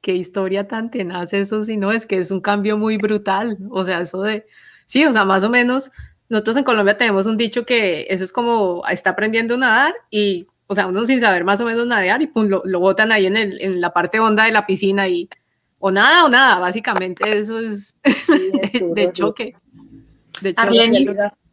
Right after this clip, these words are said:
Speaker 3: Arlenis es campeona panamericana de ruta,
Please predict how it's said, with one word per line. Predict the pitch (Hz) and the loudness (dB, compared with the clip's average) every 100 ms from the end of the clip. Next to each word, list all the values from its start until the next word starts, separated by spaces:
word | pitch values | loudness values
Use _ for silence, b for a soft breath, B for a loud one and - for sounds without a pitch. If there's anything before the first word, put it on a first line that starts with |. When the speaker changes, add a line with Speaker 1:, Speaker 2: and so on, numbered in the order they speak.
| _ _ _ _ _ _ _ | _ _ _ _ _ _ _
Speaker 3:
Arlenis | - 247 240 269 | -2 2 2 2
es | 294 294 - | 2 0 0
campeona | 277 277 - 247 226 202 208 247 269 - | 0 0 -2 0 0 -2 -2 -4 -6 -12
panamericana | - 196 190 180 180 180 202 | -8 -4 -2 -2 -2 -2 2
de | 220 | 2
ruta, | 185 180 196 233 | 0 0 -2 -4